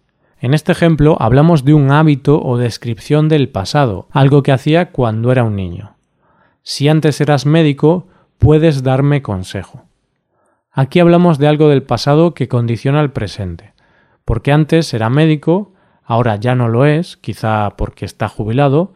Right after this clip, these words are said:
pero eso condiciona el presente. Como antes era médico, hoy puede ayudarme. También podríamos hacer algún condicional con pretérito indefinido, pero realmente es muy poco frecuente, así que esos los ignoramos, al menos por ahora.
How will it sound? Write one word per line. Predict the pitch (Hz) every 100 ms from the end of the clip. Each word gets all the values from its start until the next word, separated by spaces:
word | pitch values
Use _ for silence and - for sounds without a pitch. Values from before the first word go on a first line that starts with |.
| _ _ _
pero | 139 151
eso | 165 185
condiciona | 170 147 131 143 147 156
el | 123
presente. | 101 95 160 156 - 117 - _
Como | 107 107
antes | 113 113 117
era | 143 156
médico, | 175 170 165 180 185 _ -
hoy | 156 170 185
puede | 185 - 147 143
ayudarme. | 143 107 95 92 - _ _ _ _ _ _ _ -
También | 139 185 180
podríamos | 175 170 160 147
hacer | 131 143
algún | 135 143 135
condicional | 127 117 98 110 160 156 151
con | - 107 101 98
pretérito | 95 101 131 123 110
indefinido, | 101 98 - 131 180 160 165 185 - - _ _ _ -
pero | 151 147 147 147 143
realmente | 147 165 170 170 170
es | 165
muy | 147 151 151
poco | - 143 147
frecuente, | 123 117 95 127 107 90 107
así | 110 170
que | - 175
esos | 190 151
los | 123 -
ignoramos, | 107 101 101 95 95 -
al | 120
menos | 147 156
por | - 113 98
ahora. | 92 87